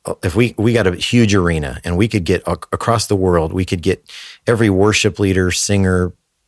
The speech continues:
guy who plays in the band or girl, every technical volunteer and staff member, if we could get 'em all in one place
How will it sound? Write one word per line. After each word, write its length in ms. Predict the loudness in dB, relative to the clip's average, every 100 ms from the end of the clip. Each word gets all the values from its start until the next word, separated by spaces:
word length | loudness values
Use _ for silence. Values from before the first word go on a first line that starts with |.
| -20 _
guy 260 | -4 0 2
who 100 | 0
plays 320 | 0 0 0
in 100 | 0
the 60 | -2
band 540 | 0 0 0 0 -2
or 80 | -6
girl, 560 | -4 -2 0 0 -2 -6 -18 -20 -20 -2
every 280 | 0 2 0
technical 720 | -2 -2 0 0 2 2 4
volunteer 800 | 2 2 0 -2 0 0 0 -2
and 160 | -4
staff 400 | -4 -2 -2 -2
member, 220 | -2 -2 0
if 60 |
we 120 | -2
could 100 | 0
get 80 | 0
'em 140 | 0 -2
all 400 | 0 2 2 2
in 180 | 0
one 260 | 0 0 0
place 600 | 0 -4 -4 -6 -10 -10